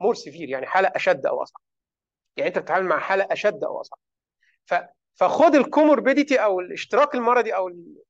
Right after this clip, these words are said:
الاصطحاب المرضي ده علامه على شده المرض. فكر فيها كده،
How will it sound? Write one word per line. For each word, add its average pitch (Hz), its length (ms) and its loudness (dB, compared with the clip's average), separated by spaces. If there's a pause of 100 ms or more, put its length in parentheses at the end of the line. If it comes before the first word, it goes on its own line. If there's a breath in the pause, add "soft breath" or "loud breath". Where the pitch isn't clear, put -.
(160)
الاصطحاب 202 460 0
المرضي 262 340 4
ده 302 220 0 (160)
علامه 262 420 2
على 233 200 2
شده 233 340 -8
المرض. 165 260 -14 (800)
فكر 294 300 -2
فيها 294 180 -2
كده، 359 380 -2